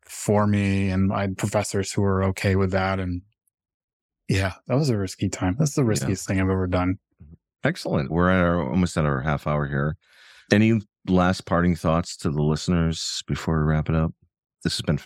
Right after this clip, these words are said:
Speaker 2: thank you for your time, by the
Speaker 1: Oh,
Speaker 2: way.
Speaker 1: you're
Speaker 2: It's been
Speaker 1: welcome. I,
Speaker 2: great.
Speaker 1: I've had so much fun,
Speaker 2: Yeah.
Speaker 1: Ed.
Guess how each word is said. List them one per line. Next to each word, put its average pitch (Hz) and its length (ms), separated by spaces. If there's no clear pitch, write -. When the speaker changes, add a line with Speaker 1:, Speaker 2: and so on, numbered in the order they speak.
Speaker 2:
thank 76 220
you 65 80
for - 180
your 64 60
time, - 260
by - 80
the 143 80
Speaker 1:
Oh, 156 120
Speaker 2:
way. 135 80
Speaker 1:
you're 127 100
Speaker 2:
It's 123 100
been 123 60
Speaker 1:
welcome. 120 200
I, 117 140
Speaker 2:
great. 117 160
Speaker 1:
I've 131 140
had 131 160
so - 120
much 123 200
fun, 123 340
Speaker 2:
Yeah. 123 220
Speaker 1:
Ed. 135 160